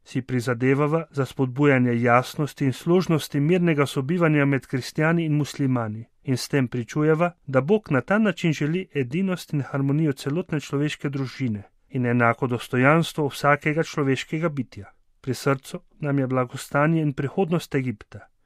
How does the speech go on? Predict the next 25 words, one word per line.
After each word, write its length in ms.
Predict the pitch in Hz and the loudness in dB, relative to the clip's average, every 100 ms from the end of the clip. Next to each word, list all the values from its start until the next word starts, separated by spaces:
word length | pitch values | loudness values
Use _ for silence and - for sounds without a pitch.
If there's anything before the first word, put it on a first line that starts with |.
| - | -10
Vsi 280 | 120 269 | -2 0
člani 360 | 247 165 151 147 | 0 4 6 6
skupnosti 640 | - - 120 113 - - | 0 -10 -10 -10 -12 -14
imajo 360 | - 123 131 123 | -10 -4 -2 -2
pravico 440 | 127 127 165 - | -4 -4 -4 -2
in 120 | 143 | -2
dolžnost 600 | 127 123 - 117 - - - | 0 -2 -2 -8 -8 -18 -6
biti 300 | 165 - 143 | -6 0 0
v 80 | 123 - | 0 2
polnosti 500 | 202 214 190 - 165 | 4 6 2 2 0
udeleženi 600 | 143 139 156 160 175 170 | 2 2 2 2 0 -2
pri 200 | 147 143 | -4 -4
življenju 520 | 139 135 147 156 151 | -2 0 2 2 0
države, 560 | 143 131 131 113 110 - _ _ | 0 0 -2 -2 -4 -16 _ _
uživajoč 600 | 127 117 123 127 131 - | -6 -2 2 2 2 -2
polno 440 | - 170 185 175 151 | 2 4 6 2 -2
in 180 | 143 135 | -4 -2
enakopravno 760 | 123 123 - 117 139 156 175 | 0 -2 -4 -6 2 2 2
državljanstvo 920 | 147 143 131 131 123 113 104 - - 107 _ - | 0 0 0 0 0 -2 -4 -12 -18 -20 _ -10
ter 140 | 117 | -8
sodelovanje 800 | - 120 113 113 110 120 131 156 | -8 -10 -4 -2 2 2 2 0
pri 200 | 165 135 | -4 -4
izgradnji 480 | 127 113 143 156 160 | -4 0 2 4 2
svojega 440 | 143 - 139 139 170 | -2 -2 -2 0 0
naroda. 460 | 139 113 110 107 | 0 0 -4 -8